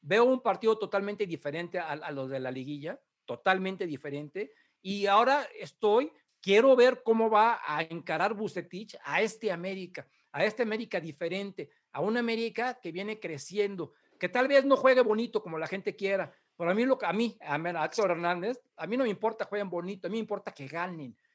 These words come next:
y más este partido contra las Chivas porque es el clásico. Entonces, a mí lo que importa es que ganen, yo deseo que ganen. Yo en mi quiniela, obviamente, voy a poner al América,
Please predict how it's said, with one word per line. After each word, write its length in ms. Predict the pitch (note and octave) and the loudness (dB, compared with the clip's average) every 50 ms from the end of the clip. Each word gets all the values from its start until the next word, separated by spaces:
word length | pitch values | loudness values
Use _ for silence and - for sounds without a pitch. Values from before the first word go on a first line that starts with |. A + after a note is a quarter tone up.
| _ _ _ - | _ _ _ -12
y 120 | F3 E3 | -6 -2
más 340 | F3+ F3+ F#3+ B3 D#4 B3 B3+ | 4 6 6 6 6 4 2
este 200 | B3 - - A3+ | -4 -2 -2 -2
partido 460 | - - E3 D3+ D3 - G#3+ G3+ F#3+ | 0 0 -2 -2 -2 -2 0 0 0
contra 200 | F#3+ F3 D3 D3+ C#3+ | 0 -2 -4 -2 -2
las 120 | C#3+ C#3+ | -2 -2
Chivas 180 | - G#3 G#3 F3+ | -2 -4 -6 -4
porque 200 | F3+ D#3 - G3 | -6 -8 -8 -6
es 80 | - | -8
el 120 | G#3 G3 G3 | -8 -8 -6
clásico. 540 | - B3 C4 A#3 - A3+ G3+ - - C#3 _ _ _ _ _ | -6 -6 -6 -6 -8 -12 -12 -12 -14 -20 _ _ _ _ _
Entonces, 600 | - F3+ G3+ A3 - B3 B3+ B3+ B3 B3+ B3+ B3 - _ _ | -10 -10 -8 0 4 4 4 4 2 -2 -6 -6 -8 _ _
a 100 | - F3+ | -6 -4
mí 100 | B3+ F4+ | 0 2
lo 120 | F4+ D#4+ B3 | 4 4 4
que 60 | A#3 | 2
importa 320 | A3 - B3+ C4 C4 B3+ | 2 2 2 2 2 0
es 100 | - - | -6 -4
que 120 | - F#3+ F#3 | -6 -4 0
ganen, 340 | G#3 G#3+ A3+ A#3+ B3+ A3+ | 0 0 0 -2 -6 -4
yo 120 | F3+ G#3 A3 | -2 -2 0
deseo 260 | G#3+ G3 - - G3 | 0 -2 -6 -6 -8
que 120 | - E3+ | -6 -4
ganen. 400 | E3+ G3 G#3 A3 A3 A#3+ B3+ A#3+ _ _ _ _ - | -4 -2 -2 -2 -4 -6 -6 -8 _ _ _ _ -6
Yo 300 | E3+ E3 G#3+ A#3 B3 A#3 A#3 | 4 6 8 8 8 6 4
en 180 | G#3+ F#3+ F#3+ | -4 -4 -2
mi 100 | G#3 G3+ - | -2 -4 -6
quiniela, 560 | - G3 F3+ G3 G#3+ A3 A3+ B3 A#3+ G3 - - | -6 -6 -2 -2 0 0 0 0 -2 -2 -4 -4
obviamente, 680 | A3+ A#3 B3 A#3 A3 G#3+ A3 A#3 B3 B3+ B3 - A3+ | 0 2 2 4 4 2 2 2 -2 -2 -2 -4 -2
voy 180 | F#3 G3 G#3+ A3 | 0 2 2 2
a 80 | G#3 | 2
poner 340 | G#3+ G3 F#3 G3 A#3 A#3+ B3+ _ _ _ _ _ _ _ | 0 -6 -6 -4 -6 -6 -8 _ _ _ _ _ _ _
al 140 | - F3 D#3+ | -6 -2 0
América, 500 | D#3 F3 F#3 F#3+ G3 G3 - - A#3+ D4 | 0 0 0 -2 -4 -6 -6 -8 -8 -8